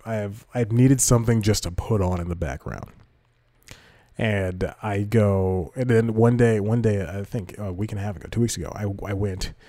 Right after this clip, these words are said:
"You know, I'm just gonna watch Family Guy." And I just put on an, a random episode of Family Guy. Mind you, I have not watched this show. It was in high school when I stopped watching. So for maybe seven years,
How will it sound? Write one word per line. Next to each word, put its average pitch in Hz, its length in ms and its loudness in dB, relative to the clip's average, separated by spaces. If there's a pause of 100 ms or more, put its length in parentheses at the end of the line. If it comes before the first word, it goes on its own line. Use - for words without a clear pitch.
(280)
"You 120 100 0
know, 117 120 6
I'm 113 60 4
just 110 100 -2
gonna 107 120 2
watch 98 160 -2
Family 87 320 -6
Guy." - 180 -16
And 92 100 -12
I 95 40 -10
just 101 160 -4
put 131 100 4
on 123 200 4
an, 98 220 -6
a 104 60 -2
random 117 340 2
episode 135 300 6
of 131 100 6
Family 95 280 0
Guy. 85 240 -8 (1200)
Mind 127 240 6
you, 113 100 6
I 110 60 4
have 113 160 2
not 107 180 4
watched 104 280 0
this 107 120 -2
show. 98 580 0 (2250)
It 113 60 -4
was 98 160 -2
in 98 80 -4
high 92 140 -6
school 80 260 -4
when 67 80 -8
I - 60 -10
stopped 71 240 -8
watching. 65 400 -12 (880)
So 95 260 0
for 113 160 -4
maybe 104 960 0 (920)
seven 110 320 -12
years, 113 320 -14